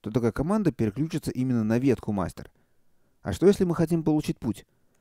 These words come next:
Для этого указываем перед путём двойной дефис.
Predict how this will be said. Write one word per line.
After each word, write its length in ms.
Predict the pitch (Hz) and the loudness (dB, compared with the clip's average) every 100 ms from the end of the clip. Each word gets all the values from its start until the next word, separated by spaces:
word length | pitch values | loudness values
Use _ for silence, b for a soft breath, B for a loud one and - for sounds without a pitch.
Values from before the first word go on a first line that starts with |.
| _ - | _ -8
Для 180 | 107 208 | 2 4
этого 240 | 214 185 | 6 4
указываем 580 | 113 - 139 135 120 107 | 2 2 2 2 0 0
перед 220 | 107 101 | -2 -4
путём 360 | 104 - 180 120 | -4 0 0 0
двойной 340 | 101 113 120 | 0 2 0
дефис. 400 | 110 98 - - | 0 -6 -8 -16